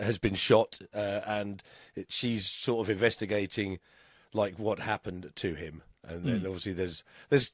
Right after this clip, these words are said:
Speaker 1: some of the characters are quite flawed. There's a, there's a kind of dying policeman with a, with his gay sidekick. Uh, and there's also her former arm-, army buddies who are, like, helping her sort of, like,
Speaker 2: Mm.
Speaker 1: solve the case. And there's also her husband's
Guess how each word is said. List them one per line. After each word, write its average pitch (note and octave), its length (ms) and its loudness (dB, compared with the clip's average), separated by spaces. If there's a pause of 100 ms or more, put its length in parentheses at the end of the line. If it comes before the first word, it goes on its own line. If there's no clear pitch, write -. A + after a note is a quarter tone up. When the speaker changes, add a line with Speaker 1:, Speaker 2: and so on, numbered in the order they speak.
(100)
Speaker 1:
some - 160 8
of F#3 40 4
the D3 80 8
characters G#2 380 6
are - 20 -10
quite G#2 200 2
flawed. G2+ 280 2
There's G#2 220 0
a, G#2 320 4 (380)
there's G2 120 -2
a A2+ 60 0
kind A#2+ 220 4
of A2 180 -2
dying B2 480 12
policeman G2+ 880 4 (320)
with G#2 180 2
a, G#2+ 200 4
with G#2 160 0
his G2 240 0
gay A2+ 300 6
sidekick. G#2+ 760 2 (500)
Uh, G2 280 -2
and G#2 120 0
there's G2+ 160 -2
also G#2 600 2 (240)
her A#2 240 4
former A2 360 2
arm-, A2+ 400 8
army A2+ 280 6
buddies G2 480 0
who G#2 240 2
are, G2+ 180 4
like, G2 280 0
helping G#2 440 0
her G2 240 0 (320)
sort A2+ 260 2
of, A#2+ 160 -12
like, A2+ 140 4
Speaker 2:
Mm. A#2+ 260 0
Speaker 1:
solve F#2+ 200 0
the G2 60 0
case. G#2 140 0
And B2 120 6
there's B2+ 120 8
also B2 440 8 (380)
her C3 180 8
husband's B2 720 4